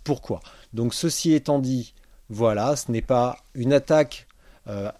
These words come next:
délibérée, une charge gratuite contre, euh, les marques. Euh, c'est juste un éclaircissement sur l'utilité du, euh, du six cent cinquante B. Toi-même, tu m'as dit que t'avais pas vu,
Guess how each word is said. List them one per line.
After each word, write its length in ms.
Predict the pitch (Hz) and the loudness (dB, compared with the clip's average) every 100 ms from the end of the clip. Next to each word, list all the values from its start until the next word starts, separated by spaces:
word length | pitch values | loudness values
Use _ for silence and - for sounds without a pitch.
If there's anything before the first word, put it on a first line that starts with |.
| - | -14
délibérée, 920 | 123 135 170 170 156 147 151 151 131 | 0 4 4 4 2 2 0 0 0
une 120 | 120 117 | 0 -2
charge 420 | - 143 123 120 | -2 -2 -2 -2
gratuite 560 | 113 135 - 156 139 - | -2 -6 -6 -6 -8 -6
contre, 400 | 120 - - 113 | -8 -8 -6 -2
euh, 480 | 120 120 104 98 | 0 0 -2 -4
les 140 | 95 95 | -6 -6
marques. 400 | 110 - - 151 123 - - - - - | -6 -6 -8 -10 -10 -14 -20 -20 -20 -10
Euh, 100 | 110 | -8
c'est 200 | 101 - | -6 -4
juste 320 | 110 135 147 123 | -4 -4 -2 -2
un 200 | 120 143 | 2 2
éclaircissement 840 | 160 175 151 - 143 - 151 151 | 2 0 -4 -6 -8 -6 -2 -2
sur 300 | 143 123 107 | -4 -6 -4
l'utilité 840 | 135 160 - 151 147 - 156 156 | -4 -4 -8 -8 -8 -2 2 2
du, 260 | 135 123 131 | 0 -4 -2
euh, 180 | 120 107 | -2 -4
du 180 | 110 | -8
six 180 | 110 135 | -8 -6
cent 160 | 135 139 | -4 -4
cinquante 440 | 147 123 120 110 | -4 -4 -4 -2
B. 240 | 117 170 180 | 0 0 0
Toi-même, 440 | - 143 147 143 | 0 0 2 -2
tu 160 | - 131 | -4 -4
m'as 100 | 123 | -2
dit 160 | 120 | -6
que 60 | - | -8
t'avais 240 | 107 101 | -6 -6
pas 180 | - 156 | -2 -2
vu, 380 | 143 151 151 | -2 -4 -6